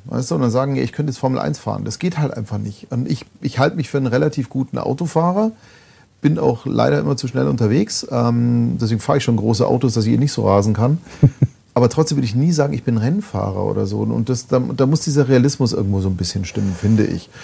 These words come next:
Speaker 1: Und wenn jemand sagt, „Hey, äh, ich bin auf dem Lidl-Parkplatz mal Wheelies oder kann, nee, hier Donuts gefahren. Ähm, deswegen kann ich jetzt hier, äh, in der Trickshow, Stuntshow irgendwie Autorennen fahren oder Autokunststückchen machen.“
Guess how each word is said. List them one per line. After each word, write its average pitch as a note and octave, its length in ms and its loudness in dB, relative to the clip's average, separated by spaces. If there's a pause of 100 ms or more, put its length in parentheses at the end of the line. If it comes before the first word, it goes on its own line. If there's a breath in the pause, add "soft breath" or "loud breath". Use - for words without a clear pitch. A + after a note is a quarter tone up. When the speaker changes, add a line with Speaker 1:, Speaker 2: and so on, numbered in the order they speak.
(180 loud breath)
Speaker 1:
Und A#2 160 0
wenn B2 100 6
jemand C3+ 280 4
sagt, C#3 340 2
„Hey, C#3 280 4 (800 soft breath)
äh, B1+ 580 2 (100)
ich - 140 -2
bin D#3+ 120 -2
auf - 180 -2
dem B2 180 2
Lidl-Parkplatz A#2+ 680 2
mal A2 300 4
Wheelies C#3+ 360 2
oder A2 320 6
kann, A2+ 320 2
nee, A2 240 8
hier A2 240 6
Donuts C3+ 480 4
gefahren. A2+ 460 0 (520 soft breath)
Ähm, A#2 380 4
deswegen A#2+ 320 2
kann A#2+ 180 0
ich C#3 120 0
jetzt B2 140 2
hier, A2+ 380 4
äh, - 680 0
in B2+ 80 2
der A#2 140 4
Trickshow, B2 640 4
Stuntshow B2 760 2
irgendwie A#2+ 280 2
Autorennen G2+ 560 2
fahren G#2+ 340 2
oder A2+ 280 4
Autokunststückchen A2+ 880 0
machen.“ G#2+ 280 -2